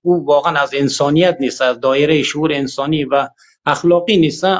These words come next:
من خودم شخصاً او رو مربوط به اسلام نمیدانم و مربوط به خلفا و بزرگان میدانم که کسانی که آمدن در اسلام داخل شدن و متاسفانه آل تحریک خود از همین مردم، مولوی ها و بزرگان، امثال از اینا متاسفانه شما را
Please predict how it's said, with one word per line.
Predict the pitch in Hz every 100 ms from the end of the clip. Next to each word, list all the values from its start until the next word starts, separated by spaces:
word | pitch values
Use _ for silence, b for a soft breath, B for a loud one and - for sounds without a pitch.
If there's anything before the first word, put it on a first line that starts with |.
| -
من | 175 208
خودم | 220 220
شخصاً | 190 - 208
او | 190 185
رو |
مربوط | 175 160 175 160
به | 151
اسلام | 131 175 175
نمیدانم | 185 156 147 147
و | 147
مربوط | 156 165 190
به | 147
خلفا | - 143 - 165
و | 139
بزرگان | 127 131 127 135
میدانم | 113 107 104 - _ _
که | 151
کسانی | 160 196 208 202
که | 151
آمدن | 160 165 151
در | 131
اسلام | 123 147 147
داخل | 131 170
شدن | 165 175 202 208 B B _
و | 156
متاسفانه | 165 170 196 165 185 208 220 214
آل | 185 196
تحریک | 170 156 143 185 - 143
خود | 185 160
از | 151 160
همین | 175 151
مردم، | 135 127 139
مولوی | 135 143 143 139 143
ها | 151 131
و | 127 131 131 135
بزرگان، | 143 151 147 220 220 _ _
امثال | 151 160 214 208
از |
اینا | 156 190
متاسفانه | 165 151 - 156 165
شما | - 160 190
را | 214